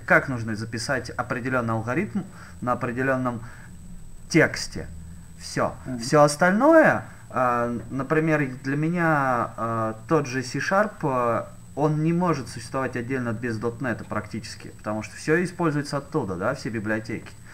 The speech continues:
Speaker 1: C++, э, или чистый C — это вообще маленький язык, где очень мало изначальных операторов.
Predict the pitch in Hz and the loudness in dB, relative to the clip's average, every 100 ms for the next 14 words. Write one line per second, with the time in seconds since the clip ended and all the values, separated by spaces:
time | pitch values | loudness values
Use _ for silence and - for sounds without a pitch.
0 | - - - - 180 170 202 262 247 - | -16 -16 -12 -4 -2 0 2 2 2 0
1 | 170 147 143 139 135 - 165 156 147 - | 2 4 4 2 0 0 -2 0 -4 -2
2 | 208 214 175 143 - 160 151 143 135 147 | -2 0 0 -2 -2 2 2 2 0 -2
3 | 156 156 135 139 135 - 139 139 131 127 | -2 -2 0 0 -2 -4 -2 0 0 0
4 | 123 120 113 98 110 127 127 131 117 113 | 2 2 0 -2 -6 -6 -4 -4 -4 -4
5 | 107 127 107 78 | -6 -2 -2 -4